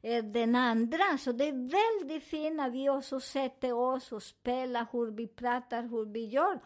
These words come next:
Om det är den andra eller vi själva. Och det är också, om det är den andra, visualisera.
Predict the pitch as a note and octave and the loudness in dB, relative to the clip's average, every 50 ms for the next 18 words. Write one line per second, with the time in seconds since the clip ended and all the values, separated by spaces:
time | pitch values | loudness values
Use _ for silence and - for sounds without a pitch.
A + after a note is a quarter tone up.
0 | - - - - - - G#3+ G#3+ G3+ G#3 G3+ G3+ G#3+ A3+ A#3+ B3 C#4 C4+ B3+ B3 | -16 -20 -20 -16 -10 -6 -4 -4 -2 -2 -2 -2 -2 -2 -2 0 0 0 -2 -2
1 | A#3+ A3 G#3+ B3 D4 G#4+ C5+ - - - - _ _ - A3 A3 A3+ A3 G#3 G3+ | -2 -4 -2 -2 -4 -4 -4 -8 -14 -20 -20 _ _ -2 -2 0 0 0 -2 -4
2 | G#3 G3+ F#3+ - - A#3+ A#3 A3 G3 F3+ F3 E3+ E3+ F#3 G3 - - - - - | -4 -6 -6 -2 0 0 0 0 -2 -4 -8 -10 -12 -14 -14 -14 -20 -20 -20 -20
3 | _ - A3 A#3 A3+ B3+ C4 D4 D#4 E4 E4+ D#4+ - - B3+ B3+ A#3+ A#3+ A3 C4+ | _ -4 0 2 4 6 6 8 8 6 6 4 2 2 2 4 4 4 4 4
4 | C4+ C#4 D4+ D#4+ E4 E4 E4 D#4+ D#4 D4 C#4+ C4+ C#4+ D4+ E4+ F#4 E4+ E4+ D4 C4+ | 4 4 4 4 4 4 4 4 4 4 2 2 2 4 4 4 4 6 6 6
5 | B3 A#3 C4+ B3+ A#3 - - B3 A#3+ A#3+ A#3 A#3+ B3 A3 - - D4+ D4 C#4+ A#3+ | 6 4 0 -2 -4 -2 0 0 0 0 0 -2 -4 -4 -4 -4 -2 0 0 0
6 | A3 A3 A#3 B3+ D4+ | 0 0 -2 -2 -4